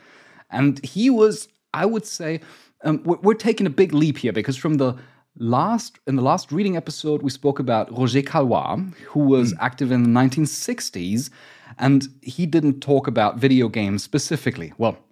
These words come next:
Speaker 1: obviously, because at the time, video games were not really a thing. Now, with Frasca, we've got the first text that we read that specifically is about video games. And he himself was also a game developer, or I should say he is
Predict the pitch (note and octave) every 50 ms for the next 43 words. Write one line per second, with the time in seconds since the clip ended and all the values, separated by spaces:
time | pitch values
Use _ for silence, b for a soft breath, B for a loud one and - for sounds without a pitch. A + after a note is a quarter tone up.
0 | _ _ _ B2+ C3 B2+ A#2+ - A2+ F#2 F2 - - G#2 G2+ A2 A#2+ A2 B2 A#2
1 | A#2+ G#2+ - A2+ - - D3 B2 A#2+ A2 A#2+ A#2+ A#2 G#2+ G#2 A#2 G#2+ B2 - -
2 | A2+ A2 G#2 - - G#2 A#2+ A#2+ A2+ G#2 G2+ F#2+ F#2 - - - A#3 G#3+ F#3 E3
3 | D#3+ D#3 B B B B B B - C3 B2+ B2 A#2 A2 - - _ G#3 C3+ C3+
4 | C3+ - - - C#3 C3 C3 B2 B2+ C3+ A#2+ - - - - - - E3 E3 F#3
5 | F#3 - - - - F3+ F#3 - - - - D3 - B2 A2+ G#2+ A#2+ C#3 D#3 -
6 | B2+ A2+ - - - A#2 - - - - A#3+ B3 - - B2+ C3 - F#2+ F2 D#2+
7 | D#2+ b b b b b b b b b _ _ - D3 C3 B2+ A#2+ A#2+ A#2+ A2
8 | A2 - G2+ A2 A2+ B2+ A#2+ G#2+ F#2+ F2+ E2 E2+ D#2 C#2+ D#2 - - - - b
9 | b b b b b - A2+ A#2+ A#2+ A#2 - - - - - G3+ G#3+ G#3 D3+ C#3+
10 | A#2 G#2 - - - G#3 G#3 F#3+ D3+ D3 E3+ - - _ b b b b b b
11 | b b - A#2 B2+ D#3 F3 E3 - - - - C3 D3 C#3+ - - D3 D3 D3
12 | D3 - - A#2+ B2 A2 G#2+ B2 A#2+ C3 C#3+ B2+ A#2+ A2 B2+ D#3 D3+ B2+ - A2
13 | G#2 G#2+ G2+ E2+ G#2+ B2+ B2+ - B2+ A#2 - C3+ B2 A2+ A2+ A#2 - - C#3+ D#3+
14 | F#3+ E3 B2+ G#2 E2+ - -